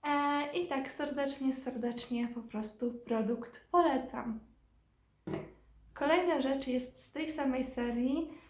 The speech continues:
e, tylko że to już jest, słuchajcie, cleanser i jeżeli o niego chodzi, to on niestety już nie ma tego zapachu, <laughs> nad czym ja ogromnie ubolewam. Ja go,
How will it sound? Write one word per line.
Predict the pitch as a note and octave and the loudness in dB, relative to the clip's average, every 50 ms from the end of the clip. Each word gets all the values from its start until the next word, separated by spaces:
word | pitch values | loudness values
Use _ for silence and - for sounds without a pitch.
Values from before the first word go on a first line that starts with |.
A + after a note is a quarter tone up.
| - - - | -20 -12 -4
e, | C4+ C#4 C4+ C4+ C4+ C4 C4+ - | 0 4 4 6 4 4 2 2
tylko | E4 E4+ F4 E4+ E4 D4+ C#4 | 2 2 2 0 0 -2 0
że | C4+ B3+ | 0 -2
to | B3+ - C4+ C4+ C#4 C4+ | 0 0 2 2 4 4
już | C4+ C4+ - - - B3+ | 2 2 0 -4 -2 2
jest, | B3 B3 A#3+ B3 - - | 2 2 2 0 -4 -6
słuchajcie, | - C4 B3+ B3 A#3 A#3 A#3 - A#3+ A3+ | -4 -4 -2 0 0 -2 -2 -2 -6 -6
cleanser | - - A#3 A3 A3 A3+ A#3 A#3 B3 B3+ C4+ C#4+ D#4+ E4 - | -4 -4 -2 -2 0 0 0 0 0 0 0 0 -2 -4 -6
i | C#4+ C#4 D4 | -4 -4 -2
jeżeli | D4+ D4+ D4 D4+ D4+ D4 C4+ C4 | 0 0 0 -2 -2 -2 -4 -4
o | C4+ B3+ | 0 2
niego | B3 B3 B3 A#3 B3 B3 | 2 2 2 2 0 -2
chodzi, | B3 - - A#3 A#3+ A3 - B3 B3+ B3+ B3+ B3+ - - - - - - _ _ | -4 -2 -2 -2 -2 -2 -2 0 0 0 0 -2 -8 -14 -20 -20 -20 -20 _ _
to | - C#4 | 2 4
on | C#4 D4 C#4+ C4+ | 4 4 6 6
niestety | C4 B3 B3+ - B3 B3 B3 - A#3 | 4 4 4 0 -2 -2 0 2 0
już | A#3 A#3 - | 0 0 0
nie | A#3+ A3 | 0 2
ma | A3 G#3+ G#3+ | 2 2 0
tego | - G#3+ G#3 A3 A#3+ | 0 -4 -2 -2 -2
zapachu, | A3+ A3 A3 A3 - A3 A3 - - - A#3+ C4 B3+ A#3+ | 0 -2 -2 -2 -2 -4 -4 -4 -2 0 0 2 2 2
<laughs> | - B3+ | 2 2
nad | C4+ C#4 C4+ - - - | 6 6 6 4 2 -4
czym | - C4 B3 B3 | 0 2 4 4
ja | B3 A#3+ A3+ A#3 | 6 6 6 4
ogromnie | A#3 A#3 B3+ A#3+ A3 A#3 A3+ A3+ A3 A#3 | 4 4 4 4 4 4 4 4 4 2
ubolewam. | G#3+ G3+ - G3+ G#3 G#3+ G#3+ G#3+ A3 A3+ A#3 A#3+ A#3+ - - - - - - - _ - - | 2 2 0 0 0 0 0 0 0 0 2 2 0 0 -4 -10 -16 -18 -20 -20 _ -2 0
Ja | B3+ D4 D4+ | 0 2 2
go, | C#4+ | 0